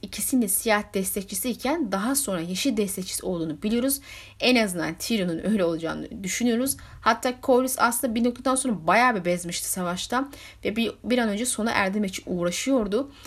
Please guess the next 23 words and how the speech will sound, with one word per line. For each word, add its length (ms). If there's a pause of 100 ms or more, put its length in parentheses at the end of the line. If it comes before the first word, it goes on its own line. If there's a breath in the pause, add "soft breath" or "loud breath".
(260 loud breath)
E, 140
daha 200
sonra 220
kralı 320
öldürdü 640
de, 100
gerekçesiyle 640
ki 140
inkar 320
da 40
etmedi 260
zaten. 500
Bizim 260
Cregan 340
Stark 400
tarafından 360 (100)
idam 340
edilecekti 560
de 120 (340 loud breath)
Blackwood 420
Hatun 360
sayesinde 480
kurtuldu. 580